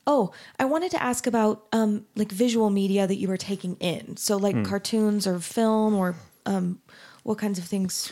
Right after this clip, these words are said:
Speaker 1: were affecting you that way?
Speaker 2: Oh, lots of, lots of Ren and Stimpy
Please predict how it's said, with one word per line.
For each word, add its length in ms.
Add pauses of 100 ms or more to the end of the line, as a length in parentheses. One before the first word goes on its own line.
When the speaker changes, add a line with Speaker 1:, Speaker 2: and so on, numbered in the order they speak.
Speaker 1:
were 100
affecting 380
you 120
that 160
way? 220
Speaker 2:
Oh, 180
lots 400
of, 540 (340)
lots 240
of 160
Ren 140
and 160
Stimpy 640